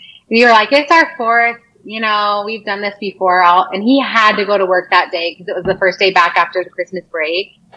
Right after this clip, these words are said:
And so he had been gone. He gets, like, a two-week break anyway. So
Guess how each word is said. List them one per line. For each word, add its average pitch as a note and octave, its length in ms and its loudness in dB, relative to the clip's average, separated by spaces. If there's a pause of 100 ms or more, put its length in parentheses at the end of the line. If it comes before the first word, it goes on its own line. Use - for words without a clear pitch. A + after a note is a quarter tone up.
(520)
And F3 400 0
so G3+ 120 -2
he G#3 140 0
had G#3 140 0
been F#3+ 140 -8
gone. F3 320 0
He A3 80 -6
gets, G3 220 -2
like, F3+ 160 0
a F3+ 100 -2
two-week F3 460 -6 (340)
break D#3+ 400 -4 (240)
anyway. E3+ 400 0
So E3 320 2